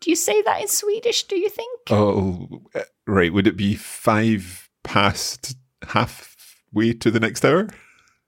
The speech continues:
Speaker 1: Yes, exactly. <laughs> But how do we say that in Swedish?
Speaker 2: Right. Um, klockan är, eh, fem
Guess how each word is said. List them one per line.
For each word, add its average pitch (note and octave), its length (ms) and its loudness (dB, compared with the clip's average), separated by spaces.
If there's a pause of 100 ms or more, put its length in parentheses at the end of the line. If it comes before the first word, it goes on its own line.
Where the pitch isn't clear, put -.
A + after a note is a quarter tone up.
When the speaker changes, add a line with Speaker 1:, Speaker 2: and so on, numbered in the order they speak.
(280)
Speaker 1:
Yes, - 420 2
exactly. A#3+ 880 0
<laughs> - 120 -20
But A#3 300 2
how B3 240 2
do C4 160 -6
we C4+ 80 -2
say B3+ 240 2
that G3+ 240 -2
in G#3 80 0
Swedish? F3 420 0
Speaker 2:
Right. F2 280 0
Um, G2 640 -2
klockan - 720 -2 (140)
är, G2 400 -2
eh, F#2 300 -4 (280)
fem G2+ 560 0